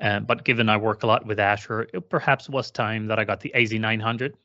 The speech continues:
which is now done and dusted. That's the fundamentals, asking you pretty much, do you know what Azure is? Um, and then I also took a stab at the, uh, S C one hundred to become a certified cybersecurity architect expert,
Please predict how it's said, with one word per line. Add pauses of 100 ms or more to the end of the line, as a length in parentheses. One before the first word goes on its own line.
(120)
which
is
now
done
and
dusted.
That's
the
fundamentals, (480)
asking
you
pretty
much,
do
you
know
what
Azure
is? (720)
Um, (100)
and
then
I
also
took
a
stab
at
the,
uh, (160)
S
C
one
hundred
to
become
a
certified
cybersecurity
architect
expert,